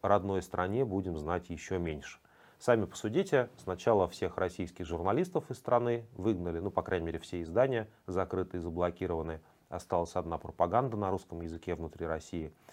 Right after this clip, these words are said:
Ну, есть маленькие относительно проекты, да, которые в Телеграме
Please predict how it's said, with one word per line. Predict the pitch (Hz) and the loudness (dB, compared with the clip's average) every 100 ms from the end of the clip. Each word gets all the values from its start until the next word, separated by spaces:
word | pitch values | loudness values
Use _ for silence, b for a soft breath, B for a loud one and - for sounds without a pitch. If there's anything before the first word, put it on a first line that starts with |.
| B | B
Ну, | 113 85 | -4 -2
есть | 92 104 - | 0 -2 0
маленькие | 90 85 76 - 76 | 0 0 -2 -6 -6
относительно | 85 87 - - 80 | -6 -8 -10 -10 -6
проекты, | - 104 127 - | 0 0 0 -4
да, | 73 | -8
которые | 71 - 80 78 | -6 -10 -10 -10
в | |
Телеграме | - 80 85 117 107 | -8 -6 2 4 4